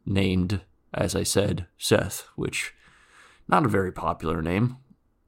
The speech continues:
Uh, and a lot of people will meet people named Seth, and they'll say, "Are you the Egyptian god of destruction?" And they have to say, "No, no,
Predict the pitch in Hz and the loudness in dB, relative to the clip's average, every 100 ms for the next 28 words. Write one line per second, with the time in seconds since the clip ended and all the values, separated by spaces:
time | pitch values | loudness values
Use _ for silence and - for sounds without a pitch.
0 | _ _ _ _ _ _ _ _ - - | _ _ _ _ _ _ _ _ -20 -12
1 | 98 92 82 117 127 175 170 151 135 120 | -8 -6 -2 4 8 8 6 4 6 6
2 | 113 - 123 147 - - 110 98 92 95 | 4 -2 2 4 4 -2 -2 -2 -4 -6
3 | - 98 98 - 104 101 98 95 107 101 | -2 -2 -2 -6 -4 0 0 0 0 2
4 | 92 - _ _ _ _ _ _ - 117 | 0 -6 _ _ _ _ _ _ 6 8
5 | 151 196 190 156 117 120 120 110 95 135 | 8 8 8 4 0 4 6 6 6 6
6 | 135 - 117 113 117 135 110 107 110 101 | 6 4 2 2 -2 0 4 6 4 2
7 | 101 - 117 110 - 120 110 - - _ | 0 2 4 4 4 4 4 -2 -18 _
8 | _ _ _ _ _ _ _ _ 147 147 | _ _ _ _ _ _ _ _ 4 6
9 | 156 143 135 143 143 143 147 113 90 87 | 4 2 2 2 2 2 4 4 2 -4
10 | - - 113 113 | -8 0 4 4